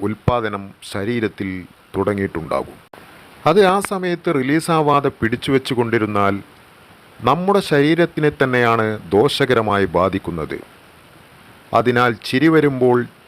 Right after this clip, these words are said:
ചിരിക്കുന്നത് പോലെ തന്നെ കരച്ചിൽ വരുമ്പോൾ കരയുക. കരഞ്ഞു എന്ന് വെച്ച് മറ്റുള്ളവരുടെ മുന്നിൽ നമ്മൾ ചമ്മിപ്പോകുമെന്ന തെറ്റിദ്ധാരണയൊക്കെ പൂർണ്ണമായും മാറ്റുക. പോസിറ്റീവ്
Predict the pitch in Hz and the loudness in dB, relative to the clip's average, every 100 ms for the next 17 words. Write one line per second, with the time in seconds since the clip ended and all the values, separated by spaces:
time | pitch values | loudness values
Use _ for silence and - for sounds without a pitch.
0 | - 110 127 - 139 131 123 113 104 95 | -2 0 0 -2 0 2 2 2 2 2
1 | 101 95 92 90 - - - - - - | -2 -2 -6 -8 -16 -20 -20 -20 -20 -8
2 | 127 143 160 - 160 135 113 104 104 101 | -2 0 -2 -4 -2 2 2 2 0 0
3 | - - _ - - - 98 92 78 69 | -8 -20 _ -20 -8 -2 0 0 -4 -8
4 | - _ _ _ _ - - - - - | -12 _ _ _ _ -20 -20 -20 -20 -20
5 | - - - 117 143 147 143 135 127 123 | -20 -8 0 2 2 2 0 0 0 -2
6 | - 120 120 107 - 110 117 - 139 139 | -2 -2 0 -2 -6 -2 -2 -2 0 4
7 | 135 123 117 110 95 98 92 90 90 87 | 4 4 2 0 0 0 -2 -2 -4 -4
8 | 87 - - - - - - - - - | -6 -12 -20 -20 -20 -20 -20 -20 -20 -2
9 | 131 131 151 160 143 131 123 117 110 104 | 0 0 -2 2 4 4 0 -2 0 -2
10 | 101 - - - - - 143 143 175 151 | -4 -10 -20 -20 -20 2 2 2 0 2
11 | 139 127 117 104 - 92 85 107 117 120 | 4 4 2 -2 -2 -4 -4 -4 -2 -2
12 | 92 95 151 - _ - 92 - - 58 | -2 -4 -8 -16 _ -6 -6 -6 -10 -10
13 | - - - - - - - - _ - | -12 -20 -20 -20 -20 -20 -20 -20 _ -20
14 | - - 135 175 180 190 208 202 | -16 -2 4 4 4 -2 0 0